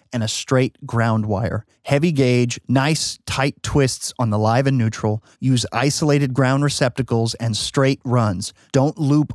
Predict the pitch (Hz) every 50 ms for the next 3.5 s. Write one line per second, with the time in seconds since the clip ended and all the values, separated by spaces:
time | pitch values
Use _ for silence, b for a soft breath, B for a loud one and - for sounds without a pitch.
0 | - - 117 117 120 131 135 139 139 123 127 127 127 131 135 131 127 123 120 113
1 | 123 123 117 117 113 120 113 - 127 113 - - 123 110 107 107 107 107 107 110
2 | b b b b b - 135 143 170 165 151 - - 170 151 151 151 - 139 139
3 | 127 117 113 117 113 113 110 113 110